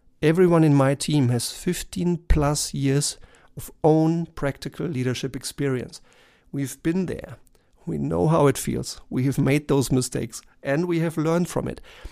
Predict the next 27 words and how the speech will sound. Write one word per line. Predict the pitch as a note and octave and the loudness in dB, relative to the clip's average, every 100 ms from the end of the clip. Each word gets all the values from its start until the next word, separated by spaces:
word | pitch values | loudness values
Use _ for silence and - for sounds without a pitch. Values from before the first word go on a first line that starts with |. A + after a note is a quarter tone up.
| - - - | -20 -20 -8
We | D3 C#3+ | -2 -2
are | |
happy | C#3 - G3+ - | -2 -4 -4 -4
to | G#3 E3 | -4 -2
help | C#3 D#3+ D3+ | -2 -4 -6
with | - C#3 - _ - | -6 -8 -10 _ -4
everything | C#3 F3 - F#3+ | 0 0 -2 -2
we've | F#3 F3+ | -2 -2
learned | C3+ C#3+ D3+ - | -2 -2 -4 -8
with | A2 - | -10 -4
practical, | - F3 F3+ E3+ E3+ | -2 -2 -4 -2 -2
tailor-made, | D#3+ D#3 D3+ C#3+ C3+ - - | 0 0 2 2 0 -4 -6
proven | - G#3 F3 | -2 0 0
effective | D3+ B2+ C#3+ - - | -2 -4 -6 -8 -8
solutions | - - C3+ A#2+ A#2+ - | -6 -4 -4 -4 -6 -6
and | G2+ A2+ B2+ | -4 -2 -2
fast. | A#2+ - - - _ - - - - - - | -4 -4 -8 -10 _ -20 -20 -20 -20 -12 -4
If | A#2 | 0
you | C#3 | 4
need | D3+ F3+ A3 | 4 4 2
a | D#3+ | 0
stronger | - D#3+ E3+ E3 | 0 0 2 0
strategy | - D#3 D#3+ F3 G3 F#3+ | 0 0 0 -2 -2 0
within | C#3 C3+ C3 | 2 2 2
five | - D#3+ F#3 D#3+ | 2 0 0 0
working | D#3 F3 F#3 F3 | 2 2 4 4
days, | E3 G3 G3 | 4 0 -4